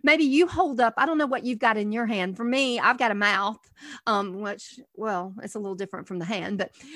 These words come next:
but I've also got my hands. I got my computer. I got my ideas. I've got my message right there in my hand. But when he held it up, they won the battle with the flesh.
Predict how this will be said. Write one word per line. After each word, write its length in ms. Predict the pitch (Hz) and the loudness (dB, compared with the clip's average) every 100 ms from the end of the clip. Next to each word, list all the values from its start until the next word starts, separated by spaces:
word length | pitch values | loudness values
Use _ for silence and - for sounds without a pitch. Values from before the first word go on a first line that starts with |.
| 285 | -4
but 100 | 349 | 4
I've 180 | 392 415 466 | 6 6 6
also 240 | 571 605 523 | 4 4 4
got 120 | 370 | 4
my 440 | 349 330 453 466 | 2 0 0 0
hands. 360 | 403 254 - - _ _ _ _ | 2 0 -2 -16 _ _ _ _
I 80 | - | -6
got 100 | 330 | -2
my 100 | 381 | -2
computer. 720 | 392 370 381 415 403 285 190 - | -2 2 4 4 2 0 -2 -6
I 60 | |
got 160 | 349 339 | 0 4
my 100 | 320 311 | 4 4
ideas. 840 | 311 320 349 359 269 190 180 - _ _ _ - - | 2 2 2 2 0 -4 -8 -14 _ _ _ -4 0
I've 140 | 247 | 2
got 300 | 302 294 285 - | 2 0 -2 -2
my 200 | 269 269 | 0 2
message 880 | 277 330 - 254 143 - - - _ | 0 -2 -4 -6 -6 -8 -12 -16 _
right 180 | 254 294 | -4 -2
there 180 | 370 330 | -2 0
in 60 | 277 | 0
my 200 | 285 311 | 0 -2
hand. 460 | 247 170 160 - _ _ _ - - | -4 -6 -8 -14 _ _ _ -18 -6
But 180 | 277 - | -6 -4
when 160 | 254 240 | -4 0
he 180 | 311 | 0
held 360 | 302 302 349 403 | 0 2 0 0
it 140 | 427 - - | -4 -8 -6
up, 560 | 302 302 240 190 175 _ - - _ _ _ _ _ _ _ _ _ _ - | -4 -2 -4 -6 -10 _ -20 -20 _ _ _ _ _ _ _ _ _ _ -6
they 140 | 285 | -2
won 540 | 285 240 285 302 311 285 | 0 0 0 0 2 2
the 80 | 247 | 0
battle 440 | 220 262 277 247 | 0 -2 0 -2
with 200 | 226 240 | -2 -4
the 80 | - | -6
flesh. 840 | - 254 226 - - - - - | -2 0 0 -4 -10 -10 -12 -16